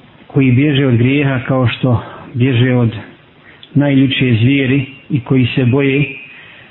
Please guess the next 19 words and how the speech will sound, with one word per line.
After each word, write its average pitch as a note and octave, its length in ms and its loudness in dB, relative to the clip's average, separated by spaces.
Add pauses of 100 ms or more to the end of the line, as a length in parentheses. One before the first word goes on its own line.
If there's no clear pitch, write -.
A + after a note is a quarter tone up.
(480)
povratka C3+ 540 -2
u B2+ 180 0 (120)
kufr C3+ 320 -2 (180)
i C#3 80 2
u B2+ 40 4
nevjerstvo B2+ 720 2 (320)
kao B2 220 -2
što A#2+ 120 0
se A#2+ 180 -2
boje B2 460 0
da A#2+ 100 0
budu A#2+ 260 2
bačeni A#2+ 380 0
u A2+ 80 4
vatru. A#2+ 280 -2 (2250)
Želim C3+ 260 0
upozoriti C3 560 0
na C3 80 2
jedan C3+ 300 2